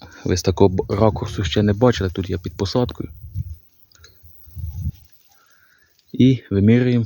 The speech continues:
сьогодні вологу на наших озимих пшениців.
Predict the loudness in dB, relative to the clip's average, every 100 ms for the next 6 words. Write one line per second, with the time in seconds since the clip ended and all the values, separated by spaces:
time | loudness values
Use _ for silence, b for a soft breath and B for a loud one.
0 | -4 -6 -2 0 0 2 4 4 2 -4
1 | -14 -20 -20 -20 -20 -20 _ -12 -4 2
2 | 2 0 -6 -8 -14 _ _ -20 _ _
3 | _ _ _ _ _ _ _ 2 4 4
4 | 2 -2 2 2 0 -2 -2